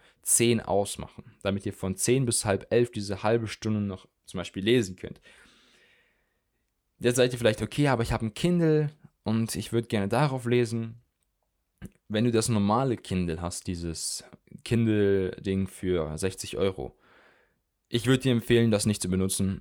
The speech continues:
weil da drauf ist diese, dieses Blaulicht-Blockungssystem nicht gerade gut. Wenn du's benutzen möchtest, dann würde ich dir empfehlen, den Hintergrund entweder auf schwarz zu packen oder auf Sepia.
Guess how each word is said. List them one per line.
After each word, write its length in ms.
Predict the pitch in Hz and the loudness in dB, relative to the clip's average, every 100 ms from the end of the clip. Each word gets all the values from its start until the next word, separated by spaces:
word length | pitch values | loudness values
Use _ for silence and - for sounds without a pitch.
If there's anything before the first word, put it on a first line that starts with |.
| - | -10
weil 500 | 80 90 90 90 85 - _ _ _ _ _ _ - - _ _ _ _ | -2 0 2 0 -2 -8 _ _ _ _ _ _ -20 -20 _ _ _ _
da 320 | 117 113 107 | -4 2 2
drauf 540 | 107 - 101 101 - - | 0 0 2 2 -2 -8
ist 220 | 85 - | -6 -4
diese, 500 | 104 98 95 92 85 - _ _ _ _ _ _ _ _ _ | -2 0 0 0 -2 -12 _ _ _ _ _ _ _ _ _
dieses 380 | - 98 95 95 | -8 -6 -6 -6
Blaulicht-Blockungssystem 1900 | 107 101 123 131 95 92 - - 95 98 98 95 98 98 - 95 - 101 110 - _ _ _ - | 0 2 4 2 0 -4 -8 -10 -10 -6 -4 -2 -2 -4 -4 -6 -4 -2 -2 -6 _ _ _ -4
nicht 420 | 104 117 123 - | 0 2 2 -2
gerade 340 | 104 98 95 | 0 2 0
gut. 340 | 92 87 - - _ _ _ _ | -4 -8 -10 -16 _ _ _ _
Wenn 300 | - 104 139 | -2 2 4
du's 140 | 160 - | 4 2
benutzen 500 | 120 127 - 107 110 | 4 2 2 2 4
möchtest, 480 | 120 120 104 101 98 | 2 0 -4 -4 -2
dann 120 | 98 | 0
würde 120 | 104 | 0
ich 80 | 104 | -2
dir 100 | 98 | -2
empfehlen, 420 | 92 - 107 110 | -2 -2 0 0
den 100 | 104 | 2
Hintergrund 500 | 104 120 117 101 107 | 0 0 -2 -2 -2
entweder 400 | 107 104 95 95 | 0 -2 0 0
auf 220 | 95 92 - - - - _ _ _ _ | 0 -4 -8 -20 -20 -20 _ _ _ _
schwarz 360 | - 120 139 - | -6 -2 0 0
zu 100 | 117 | -2
packen 440 | - 117 - 113 | -2 -2 0 -2
oder 300 | - 113 110 | 0 0 0
auf 180 | 98 95 | 0 -4
Sepia. 720 | 95 101 107 - - 85 90 | -2 2 2 0 -6 -6 -8